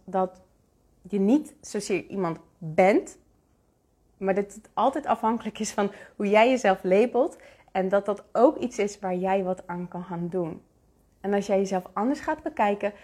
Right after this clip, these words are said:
dan vallen heel veel labels die jou nu dus tegenwerken,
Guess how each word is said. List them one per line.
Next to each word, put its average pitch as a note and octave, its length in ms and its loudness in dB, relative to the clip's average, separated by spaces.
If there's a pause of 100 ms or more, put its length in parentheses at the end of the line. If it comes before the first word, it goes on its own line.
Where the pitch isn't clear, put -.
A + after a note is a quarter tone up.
(160)
dan F#3+ 120 -8
vallen F#3+ 320 2
heel G#3 220 4
veel B3+ 180 -2
labels G#3 440 -2
die G3+ 100 -8
jou F3+ 200 -2
nu G3+ 260 2
dus G#3+ 320 -2 (360)
tegenwerken, G#3 840 2